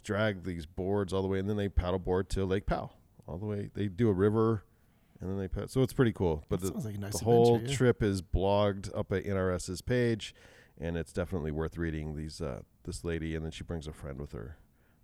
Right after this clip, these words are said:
Speaker 1: Uh, I think the next year. She's done it a few times, so it's kind of not her first sup, sup hike in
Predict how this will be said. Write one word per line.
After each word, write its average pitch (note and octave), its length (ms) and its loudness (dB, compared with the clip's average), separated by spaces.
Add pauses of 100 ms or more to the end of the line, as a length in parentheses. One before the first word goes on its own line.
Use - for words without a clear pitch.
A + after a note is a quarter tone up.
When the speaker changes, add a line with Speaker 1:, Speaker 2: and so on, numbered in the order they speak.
(140)
Speaker 1:
Uh, - 200 -14
I - 20 -10
think F2+ 200 -10
the D2+ 60 -8
next D2 240 -12
year. F2+ 60 -8
She's A#2 140 -6
done D3+ 160 8
it A2+ 60 2
a G#2 40 2
few C#3 140 -2
times, A#1+ 320 -8
so - 240 -4
it's - 100 -6
kind F#2 160 -4
of D#2+ 200 -6 (580)
not F2+ 160 -8
her F#2+ 100 -2
first - 440 -6 (340)
sup, - 400 -4 (580)
sup - 240 0
hike G#2+ 240 0
in F#2 360 0